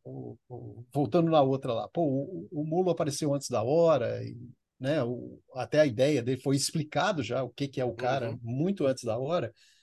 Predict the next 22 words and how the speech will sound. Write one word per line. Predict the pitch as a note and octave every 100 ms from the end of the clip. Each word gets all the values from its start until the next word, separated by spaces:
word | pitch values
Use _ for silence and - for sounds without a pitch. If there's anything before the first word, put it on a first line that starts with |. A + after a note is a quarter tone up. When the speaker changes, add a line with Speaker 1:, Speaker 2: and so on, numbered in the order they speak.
| _ -
Speaker 1:
mas | C4 C#4
como | -
é | F#4
que | F4+
isso | C4+ A3
vai | G3
ser | F#3
tratado | F3+ C#3 - C3+ C3
lá | B2+
na | A#2+
frente? | - A#2 G#2+
De | E3
repente | B3 D#4 D#4
eles | D4 A#3+
vão | D4+
conseguir | D4+ - G3
dar | F3
um | D3
tratamento | D3 B2 A2+ A2+ G#2 A#2 B2
legal, | B2+ G#2+ A2 - _ _ _ _ -
Speaker 2:
Uhum. | B2
Speaker 1:
né? | B2 F3+ F#3+ A2+ A#2